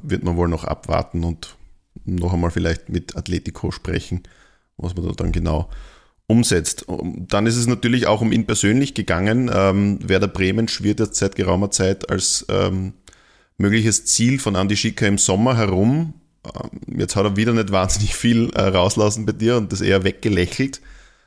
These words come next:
Ähm, was ist da dein Eindruck von ihm? Wie, wie sehr beschäftigt er sich wirklich damit oder ist ihm das jetzt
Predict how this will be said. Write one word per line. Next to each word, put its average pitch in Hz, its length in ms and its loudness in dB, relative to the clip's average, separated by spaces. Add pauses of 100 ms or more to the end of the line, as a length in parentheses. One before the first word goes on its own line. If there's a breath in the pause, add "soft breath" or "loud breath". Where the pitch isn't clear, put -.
(200 soft breath)
Ähm, 101 840 2
was 98 140 0
ist 107 140 -2
da 107 60 0
dein 98 260 2
Eindruck 101 460 -2
von 110 180 -2
ihm? 113 440 0
Wie, 104 260 0
wie 104 80 0
sehr 95 240 2
beschäftigt - 460 -2
er 101 60 0
sich 107 140 -2
wirklich 104 260 -2
damit 113 320 -2
oder 104 360 2
ist 101 120 -4
ihm 104 100 -8
das 95 120 0
jetzt - 380 -8